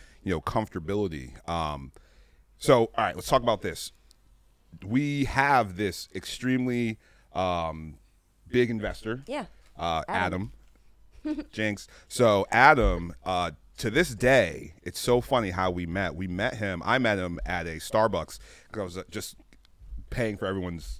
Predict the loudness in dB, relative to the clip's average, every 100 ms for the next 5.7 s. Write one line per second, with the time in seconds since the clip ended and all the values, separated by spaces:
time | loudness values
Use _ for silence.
0 | -14 -20 -20 -16 -10 -10 -10 -8 -8 -8
1 | -4 -4 -4 -6 -4 -2 -2 -4 -6 -4
2 | -8 -6 -8 -8 -12 -10 -10 -12 -14 -14
3 | -14 -12 -10 -8 -6 -8 -6 -6 -6 -4
4 | -2 -4 -4 -6 -4 -6 -6 -10 -8 -6
5 | -2 2 2 2 0 -2 -8